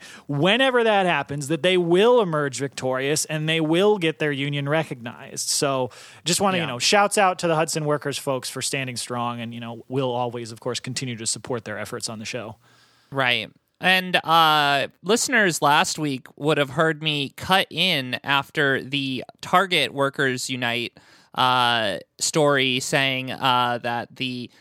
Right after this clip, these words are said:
Speaker 2: union had to withdraw the election petition because the N L R B had ruled that, uh, some of the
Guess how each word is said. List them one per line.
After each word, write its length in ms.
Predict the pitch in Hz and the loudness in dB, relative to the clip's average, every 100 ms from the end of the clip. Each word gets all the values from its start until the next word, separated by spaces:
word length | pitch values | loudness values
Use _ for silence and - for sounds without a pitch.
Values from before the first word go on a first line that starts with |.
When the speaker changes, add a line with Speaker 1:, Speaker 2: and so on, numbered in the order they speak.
| _ _ - _ _ | _ _ -20 _ _
Speaker 2:
union 400 | 147 156 151 143 | -4 -2 -2 -2
had 280 | 139 139 127 | 0 0 0
to 360 | - 135 131 | -2 -2 -2
withdraw 640 | 117 143 135 160 165 165 156 | -4 -4 -2 2 4 4 2
the 260 | 156 143 | -2 -2
election 500 | 120 143 139 - 151 | 0 0 0 -2 -4
petition 720 | 160 151 156 139 147 139 139 | -4 0 0 2 0 0 -2
because 480 | 135 127 131 117 117 | -6 -2 0 0 -2
the 160 | 127 127 | -4 -2
N 80 | 135 | 0
L 140 | 131 | 2
R 160 | 131 120 | 2 0
B 400 | 139 139 139 135 | -2 -2 -2 -2
had 260 | 135 123 | -2 -2
ruled 460 | 127 131 127 127 123 - - _ - | 0 0 2 0 -4 -20 -20 _ -2
that, 440 | 139 123 120 - | 2 2 2 -2
uh, 440 | 117 117 117 117 120 | 0 0 0 -2 -2
some 260 | - 165 | -2 0
of 140 | 147 131 | 0 0
the 500 | 135 135 131 127 | -2 -2 -4 -6